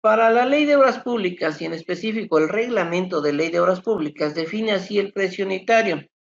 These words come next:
pago que debe cubrirse al contratista por unidad de concepto de trabajo terminado. Concepto terminado, concepto pagado. Así es como lo está definiendo. Y en este alcance de concepto de trabajo dice: "El análisis, cálculo e integración de los precios unitarios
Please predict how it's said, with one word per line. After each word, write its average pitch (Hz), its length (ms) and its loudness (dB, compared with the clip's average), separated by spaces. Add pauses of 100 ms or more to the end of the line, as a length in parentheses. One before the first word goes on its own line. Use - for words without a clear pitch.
(180)
pago 202 380 0
que 202 120 0
debe 190 260 0
cubrirse 196 360 -4
al 196 100 -6
contratista 196 640 -2
por 165 140 -2
unidad 160 240 -2
de 180 100 -4
concepto 175 400 -6
de 185 100 0
trabajo 170 440 -2
terminado. 180 720 0 (100)
Concepto 202 540 2
terminado, 247 720 2 (100)
concepto 160 560 -6
pagado. 156 520 0
Así 143 220 -6
es 175 160 -2
como 170 260 -2
lo 147 100 -2
está 160 160 0
definiendo. 160 600 -4 (640)
Y 214 300 2
en 240 160 2
este 302 320 0
alcance 247 480 0
de 208 160 2
concepto 185 380 -4
de 208 60 -8
trabajo 196 400 0
dice: 196 540 -4
"El 156 160 -4
análisis, 185 880 -4
cálculo 220 420 -2
e 156 40 -2
integración 147 500 -4
de 208 80 -6
los - 180 -8
precios 196 380 -6
unitarios 208 580 -4